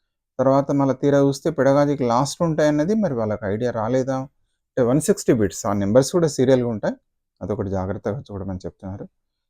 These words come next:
So, thank you for watching this video. Kindly share this video for our friends. So, అన్నీ కూడా వన్ to వన్ సిక్స్టీ మనకు తెలుస్తూనే ఉంటది. అక్కడ మనం ఖచ్చితంగా మనం, ఆ, ఏదైతే ఉంటుందో ఇక్కడ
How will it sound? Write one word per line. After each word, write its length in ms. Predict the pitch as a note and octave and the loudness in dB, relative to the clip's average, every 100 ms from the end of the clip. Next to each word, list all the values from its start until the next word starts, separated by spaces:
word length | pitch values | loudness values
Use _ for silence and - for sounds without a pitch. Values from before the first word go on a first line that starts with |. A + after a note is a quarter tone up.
| _ - | _ -10
So, 20 | F#2+ | -4
thank 220 | A2 B2+ | -2 -2
you 120 | E3 | -2
for 120 | E3+ | -2
watching 300 | D3 C#3 D#3 | 0 0 -2
this 140 | C3+ - | -4 -2
video. 260 | C3+ C3+ | 0 0
Kindly 320 | C3+ C3 E3 | 0 -2 -2
share 260 | D4 E3 C#3+ | -2 -2 0
this 200 | C3 - | 0 -2
video 420 | C3 B2 A#2+ A#2 B3+ | -4 -4 -4 -4 -6
for 200 | - G2+ | -6 -6
our 160 | F#2 | -6
friends. 320 | - - D#2+ - - _ _ _ - | -8 -14 -14 -16 -18 _ _ _ -4
So, 40 | |
అన్నీ 220 | A#2+ C#3+ E3 | 2 2 4
కూడా 280 | C3+ G#2 | 4 2
వన్ 260 | E2+ G#2+ C3 | 2 -2 -2
to 60 | D3 | -2
వన్ 200 | A#2+ C#3 | 0 0
సిక్స్టీ 360 | E3+ - B2+ | 0 0 -4
మనకు 280 | G2 G2 F2+ | -4 -6 -6
తెలుస్తూనే 340 | A2+ A2 - D3 | -4 -2 0 0
ఉంటది. 500 | C#3 C3+ C3 C#3 - _ _ _ _ | 0 0 0 0 -4 _ _ _ _
అక్కడ 220 | A#2 D#3 | -6 -2
మనం 220 | C#3+ C3 | 0 0
ఖచ్చితంగా 480 | A2+ A#2+ - D#3+ D#3 | -2 -6 -4 -4 -2
మనం, 460 | D3+ C#3+ D#3 D#3 D#3+ _ _ _ _ _ | -2 -2 -4 -6 -10 _ _ _ _ _
ఆ, 220 | C3 B2 C3 | -10 -8 -2
ఏదైతే 340 | C3 C3 C3 | 2 2 2
ఉంటుందో 340 | B2 A#2+ D3 | 0 0 -2
ఇక్కడ 180 | A#2+ G#2+ | 0 0